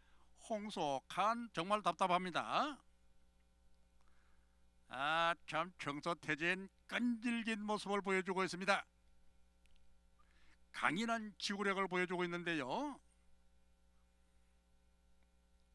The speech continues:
다섯 살 동갑내기들의 멋진 경기 함께하고 있습니다. 다시 목을 내주고 있는 태진. 자,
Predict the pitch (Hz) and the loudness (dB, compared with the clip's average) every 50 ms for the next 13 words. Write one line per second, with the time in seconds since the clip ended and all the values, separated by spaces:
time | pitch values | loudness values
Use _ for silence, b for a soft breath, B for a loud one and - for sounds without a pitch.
0 | - - _ _ _ _ _ _ _ _ - 113 120 120 - 143 139 - 156 165 | -20 -20 _ _ _ _ _ _ _ _ -6 -4 -4 -4 -4 -8 -4 -2 -2 -2
1 | 165 147 165 151 151 165 160 156 165 160 156 170 156 175 165 160 180 190 131 110 | -2 -4 -6 -2 0 0 0 0 -2 -4 -4 -4 -2 0 0 2 0 0 -2 -2
2 | - 160 - - 226 214 220 220 220 185 196 196 202 190 202 190 160 190 202 196 | -2 -2 -2 0 0 -2 0 -2 -2 0 0 0 0 0 0 0 2 2 0 0
3 | 196 185 180 175 180 170 - 180 180 170 185 185 151 - - _ - - - - | 0 0 2 2 0 0 -2 -2 0 2 2 2 2 0 -6 _ -20 -20 -20 -20
4 | - - _ _ _ _ - - - - _ _ _ _ _ - - - _ _ | -20 -20 _ _ _ _ -20 -20 -20 -20 _ _ _ _ _ -20 -20 -20 _ _
5 | - - - - _ _ - - _ - - _ - - _ _ _ - - _ | -20 -20 -20 -20 _ _ -20 -20 _ -20 -20 _ -20 -20 _ _ _ -20 -20 _
6 | _ _ _ _ _ _ _ _ - _ _ _ _ _ _ - - _ _ _ | _ _ _ _ _ _ _ _ -20 _ _ _ _ _ _ -20 -20 _ _ _
7 | _ _ _ _ _ - _ - - - - - - - 127 127 - 190 190 175 | _ _ _ _ _ -20 _ -20 -20 -20 -20 -16 -8 -6 -6 -2 0 0 0 2
8 | 170 196 196 202 185 196 196 214 190 202 202 214 226 196 - 202 202 233 247 262 | 2 4 4 4 4 4 2 2 0 0 0 -2 -2 0 0 2 4 6 4 4
9 | 254 240 - - - - _ - - - _ _ _ _ _ _ _ _ _ - | 4 0 -6 -14 -20 -20 _ -20 -20 -20 _ _ _ _ _ _ _ _ _ -20
10 | - - - - _ _ _ _ _ _ _ _ _ _ _ - - - - - | -20 -20 -20 -20 _ _ _ _ _ _ _ _ _ _ _ -20 -20 -20 -14 -4
11 | - 143 135 | 0 2 2